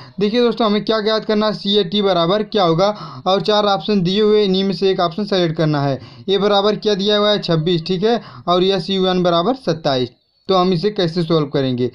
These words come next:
देखिए दोस्तों, हमने आपको बताया था एबीसीडी इसमें विपरीत सॉल्व करना है, यानी कि देखिए, जब ए छब्बीस नंबर पड़ेगा, ठीक है, एबीसीडी में छब्बीस अक्षर ही होते हैं, ठीक है। अगर ए हमारा छब्बीस नंबर पड़ेगा, तो जेड हमारा एक नंबर पड़ेगा, ठीक है,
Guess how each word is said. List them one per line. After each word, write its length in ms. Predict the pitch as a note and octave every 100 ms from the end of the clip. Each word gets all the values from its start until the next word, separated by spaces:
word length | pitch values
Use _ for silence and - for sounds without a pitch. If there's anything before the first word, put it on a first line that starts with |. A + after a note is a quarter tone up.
| - - B2+ E3+
देखिए 240 | F#3+ A#3
दोस्तों, 300 | A3+ G#3+ A#3+
हमने 260 | E3+ F3 G#3
आपको 280 | F#3+ F#3 G3+
बताया 280 | F#3+ F#3+ F#3+
था 120 | G3
एबीसीडी 500 | F3+ F3 F#3 F#3 E3+ F#3+
इसमें 320 | F3 F3+ F#3+
विपरीत 420 | E3+ F3 E3+ D#3+
सॉल्व 220 | - D3+ C3
करना 300 | C#3+ C3+ B2+
है, 100 | A#2+ - -
यानी 300 | - D#3+ F#3+ G3+
कि 280 | F#3+ G3 -
देखिए, 360 | E3 E3 G3+ F3+
जब 240 | F#3 E3+ - E3
ए 340 | E3+ F3 G3+ - _ -
छब्बीस 360 | F3 E3 G3
नंबर 260 | F#3+ F3 E3+ D#3+
पड़ेगा, 420 | E3 D3 C3+ D3 F3 - - -
ठीक 160 | E3
है, 60 | F#3+
एबीसीडी 580 | F3+ F#3 D#3+ F#3 F3 G3+
में 120 | G3+
छब्बीस 320 | F3+ E3 F3
अक्षर 260 | F#3 E3 G3
ही 100 | G#3+
होते 240 | G#3 F#3+ F#3
हैं, 180 | E3
ठीक 180 | E3 E3+
है। 120 | G#3+ A3+ - - - _ E3
अगर 260 | E3 G3+ -
ए 120 | G#3+
हमारा 300 | F#3 E3+ F#3+
छब्बीस 360 | F#3+ E3 E3+ G3
नंबर 240 | F#3+ F3+
पड़ेगा, 440 | D#3+ E3+ D3+ D3 F#3+ G3 - - E3+
तो 100 | D#3+
जेड 280 | F3+ G3
हमारा 280 | E3 D#3 E3+ F#3+
एक 160 | F3+ E3+
नंबर 280 | E3+ D#3 C#3+
पड़ेगा, 380 | D3 C3+ B2+
ठीक 220 | B2 E3+ F3
है, 160 | G#3+